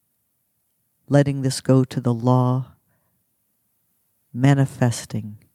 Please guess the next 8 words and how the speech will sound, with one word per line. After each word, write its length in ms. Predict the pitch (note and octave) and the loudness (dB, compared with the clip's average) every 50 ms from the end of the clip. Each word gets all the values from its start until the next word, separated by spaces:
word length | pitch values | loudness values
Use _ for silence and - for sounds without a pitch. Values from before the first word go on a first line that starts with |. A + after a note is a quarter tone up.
| _ _ _ _ - | _ _ _ _ -2
right 280 | B2+ B2+ B2+ C3 - | 0 2 2 2 0
here 260 | - A#2+ C3+ B2+ A#2+ B2 | -4 -4 -4 -2 -2 -2
and 160 | B2 B2 B2 | -4 -4 -4
now. 460 | B2+ A#2+ A2 G#2+ G#2+ G2+ G2+ A2 - _ _ _ _ _ _ _ _ _ _ _ _ _ _ _ _ _ _ _ _ _ _ _ _ _ _ _ _ | -2 -2 -2 -4 -6 -8 -12 -18 -20 _ _ _ _ _ _ _ _ _ _ _ _ _ _ _ _ _ _ _ _ _ _ _ _ _ _ _ _
And 220 | - - B2+ B2+ B2 | 0 0 0 0 0
so 320 | - - - B2+ A#2 A#2 | -2 0 0 2 2 2
it 100 | A#2+ A#2+ | 2 0
is. 520 | A#2+ A#2 A2 G#2+ G2+ - - - - - | 0 0 -2 -4 -6 -10 -16 -18 -18 -20